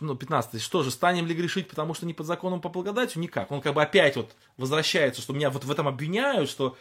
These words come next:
я проповедую, греш-, гр-, ну, раз мы под благодатью, то можно и грешить. Нет, нет, я этого не проповедую. Шестнадцатый стих. "Неужели вы не знаете, что кому вы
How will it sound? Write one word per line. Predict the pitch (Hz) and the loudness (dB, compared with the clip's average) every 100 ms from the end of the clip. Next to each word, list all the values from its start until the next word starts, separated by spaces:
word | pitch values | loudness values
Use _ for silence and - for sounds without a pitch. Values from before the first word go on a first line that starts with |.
| - 127 | -16 -2
я | 160 | 0
проповедую, | 151 143 160 185 165 131 120 110 - - | 0 2 0 2 0 2 2 0 -6 -10
греш-, | 127 170 - - | -2 0 0 -4
гр-, | 151 165 | -6 -4
ну, | 165 123 120 131 | -2 0 0 2
раз | 160 156 | 2 2
мы | 135 | -2
под | 135 | -4
благодатью, | 135 139 151 139 - | -4 -2 0 0 -2
то | 139 | -4
можно | 127 120 | -4 -4
и | 123 - 120 117 | -8 -6 -4 -4
грешить. | 127 - 107 143 | -4 -6 -6 -6
Нет, | 117 | -6
нет, | 131 107 | -6 -4
я | |
этого | 113 131 | -4 -4
не | |
проповедую. | 131 151 160 107 78 - - - - - - | -4 -4 -2 -4 -8 -14 -20 -20 -20 -20 -10
Шестнадцатый | - 170 220 - 143 | -2 6 6 6 -4
стих. | - - - | -6 -8 -8
"Неужели | 135 165 190 175 254 226 | -2 2 4 6 4 4
вы | 220 | 2
не | 214 | 0
знаете, | 208 185 127 110 | 2 2 2 -4
что | - 160 | -4 -4
кому | - 175 175 226 254 | 2 4 4 2 0
вы | 131 139 165 151 185 | 0 0 2 2 -4